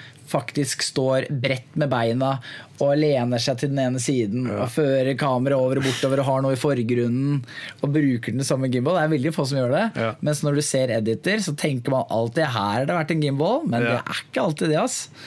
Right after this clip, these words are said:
Speaker 2: Det er
Speaker 1: Så
Speaker 2: ikke
Speaker 1: det
Speaker 2: det.
Speaker 1: er ganske gøy hva man kan lære av å bruke det mye og så plutselig ikke ha det.
Speaker 2: Jeg snakker veldig mye med fotografer som ønsker å gå over på video, og da spør de om tips, og sier
Speaker 1: Ja,
Speaker 2: sånn,
Speaker 1: er det mange?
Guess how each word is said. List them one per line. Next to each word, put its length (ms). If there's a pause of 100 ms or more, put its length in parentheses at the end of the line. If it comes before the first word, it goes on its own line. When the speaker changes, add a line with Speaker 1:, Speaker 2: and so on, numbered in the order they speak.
(380)
Speaker 2:
Det 80
er 60
Speaker 1:
Så 120
Speaker 2:
ikke 80
Speaker 1:
det 0
Speaker 2:
det. 140
Speaker 1:
er 160
ganske 360
gøy 240
hva 100
man 120
kan 140
lære 240
av 200
å 160
bruke 280
det 100
mye 240
og 80
så 200
plutselig 300
ikke 120
ha 120
det. 80 (380)
Speaker 2:
Jeg 140
snakker 280
veldig 180
mye 160
med 280
fotografer 520
som 260
ønsker 480
å 60
gå 60 (160)
over 120
på 180
video, 360 (400)
og 100
da 140
spør 180
de 60
om 120
tips, 260
og 120
sier 200
Speaker 1:
Ja, 80
Speaker 2:
sånn, 100
Speaker 1:
er 40
det 100
mange? 260